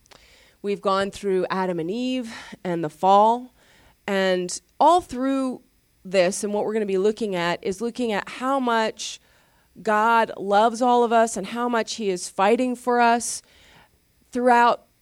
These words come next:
all of humanity, that, that God's continued to respond with love and mercy. And I think a lot of times people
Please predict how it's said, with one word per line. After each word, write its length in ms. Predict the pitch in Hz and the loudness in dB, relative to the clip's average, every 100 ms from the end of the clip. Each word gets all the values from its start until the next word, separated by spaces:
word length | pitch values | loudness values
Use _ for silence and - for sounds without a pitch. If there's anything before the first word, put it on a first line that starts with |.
| _ - | _ 0
all 180 | 254 269 | 2 2
of 80 | |
humanity, 640 | 262 277 330 302 - - _ _ _ _ | 0 -6 -4 -4 -6 -10 _ _ _ _
that, 460 | 190 226 214 202 - _ _ | -2 4 4 4 -2 _ _
that 200 | 196 214 | -6 -4
God's 320 | 185 233 240 - | 0 2 2 -2
continued 840 | 254 226 - 285 294 277 233 185 | -6 -6 -6 -2 0 0 -2 -4
to 160 | - 202 | -6 -6
respond 720 | 202 - - 247 226 208 202 | -6 -6 -2 0 2 0 -2
with 180 | 196 190 | -4 -2
love 360 | 208 208 208 | 4 6 4
and 200 | - 185 | 0 -6
mercy. 400 | 180 180 180 180 | -4 -4 -6 -8
And 100 | 185 | -4
I 80 | 254 | -4
think 220 | 262 359 | -4 0
a 60 | 285 | 2
lot 180 | 247 226 | 4 4
of 60 | |
times 260 | 240 226 214 | 2 -6 -6
people 400 | 240 226 220 | -10 -4 -4